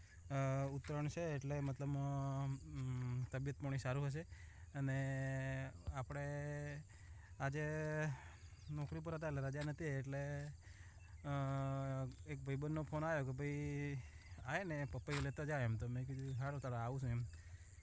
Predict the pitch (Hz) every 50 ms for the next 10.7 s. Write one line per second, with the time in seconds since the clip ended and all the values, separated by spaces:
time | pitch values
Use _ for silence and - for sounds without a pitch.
0 | - - - - 131 - 160 156 151 147 143 139 135 131 123 123 120 120 123 127
1 | 151 156 143 - 131 131 131 131 135 139 139 135 135 135 135 135 135 135 139 135
2 | 123 127 131 135 139 139 135 131 127 143 156 151 151 135 120 123 123 - - 135
3 | 131 135 135 131 131 127 123 120 120 120 117 123 127 131 151 165 - - - -
4 | - 139 131 131 135 139 139 139 139 139 123 123 127 147 143 143 139 135 143 143
5 | 143 139 - 160 139 135 139 139 139 139 139 143 - - - - - - - -
6 | - - - - - 139 - - 147 147 151 156 160 160 180 185 180 156 139 135
7 | 135 135 139 135 139 135 139 139 143 143 135 131 - - - - - - - -
8 | - - - - - - - 143 135 135 135 135 135 135 135 135 135 135 135 135
9 | 135 139 139 - - - - - - - - - - 151 143 151 147 151 151 143
10 | 147 147 147 151 147 143 135 139 139 131 123 117 107 117